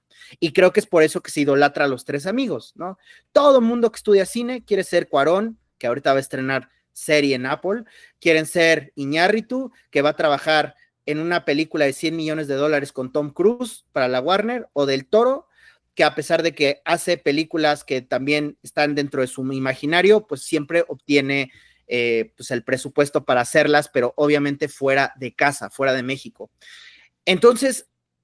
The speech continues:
yo creo que tenemos que buscar una forma de que el cine independiente sea más,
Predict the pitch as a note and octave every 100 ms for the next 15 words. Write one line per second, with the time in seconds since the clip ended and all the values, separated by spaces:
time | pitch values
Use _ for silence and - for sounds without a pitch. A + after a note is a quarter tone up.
0 | _ - D3 C3 A3+ A#3+ C4 B3 A#3+ A#3
1 | G#3+ E3+ D#3 E3+ F#3+ G3+ G3+ - D#3 C#3+
2 | C3+ C#3+ - F#3+ A3+ E3+ - G3 G3+ F3+
3 | F3+ E3+ D3+ C3+ F3+ F#3+ E3+ - C#3+ D#3
4 | D#3+ E3+ - E3 E3 E3 D#3 D#3 E3+ -
5 | -